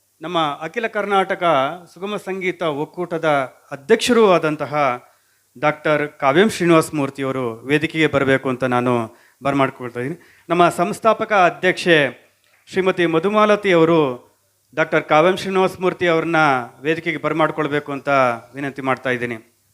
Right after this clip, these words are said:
ಕಾವ್ಯಂ ಶ್ರೀನಿವಾಸ ಮೂರ್ತಿ ಅವರು ದಯಮಾಡಿ ವೇದಿಕೆಗೆ ಬರಬೇಕು. ಹಾಗೆಯೇ ಬಡವರಿಗೆ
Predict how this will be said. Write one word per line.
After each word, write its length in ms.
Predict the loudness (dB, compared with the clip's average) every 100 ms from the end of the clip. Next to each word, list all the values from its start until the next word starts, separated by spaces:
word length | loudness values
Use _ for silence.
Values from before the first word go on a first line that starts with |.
| _ _ _ _ _ _ _ _ _ _ _ _ _ -2
ಕಾವ್ಯಂ 300 | 0 0 -2
ಶ್ರೀನಿವಾಸ 420 | -4 0 0 0
ಮೂರ್ತಿ 280 | -4 0 0
ಅವರು 260 | 0 -4
ದಯಮಾಡಿ 320 | -4 -2 -2
ವೇದಿಕೆಗೆ 380 | -2 -4 -2 -2
ಬರಬೇಕು. 400 | -2 -2 -2 -6
ಹಾಗೆಯೇ 1300 | -16 _ _ _ _ _ _ _ 4 6 6 2 -6 _ _ _ _ _ _ _ _ _ _ _ _ _ _ _ _ _ _ _ _ _ _ _ _ _ _ _ _ _ _
ಬಡವರಿಗೆ 840 | 0 2 2 0 0 -4 -6 -14